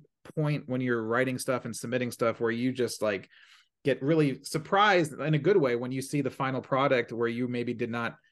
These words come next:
know how your music was being integrated? Is that such a thing now that we're, you know, you're just kind of submitting stuff over that, you know, I need level three, you know, you know, exciting music, or level two emotional music, and then you just submit that, and then you kind of see how it's work, uh, working in, in the final game? Is that something that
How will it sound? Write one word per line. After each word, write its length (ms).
know 360
how 160
your 160
music 240
was 120
being 180
integrated? 440
Is 80
that 160
such 160
a 60
thing 260
now 220
that 180
we're, 400
you 140
know, 160
you're 160
just 160
kind 120
of 60
submitting 300
stuff 240
over 240
that, 180
you 120
know, 200
I 120
need 180
level 240
three, 440
you 120
know, 380
you 80
know, 180
exciting 420
music, 300
or 80
level 240
two 320
emotional 420
music, 360
and 100
then 80
you 80
just 160
submit 280
that, 200
and 100
then 120
you 140
kind 180
of 80
see 200
how 280
it's 120
work, 400
uh, 60
working 300
in, 180
in 80
the 60
final 260
game? 200
Is 40
that 160
something 280
that 180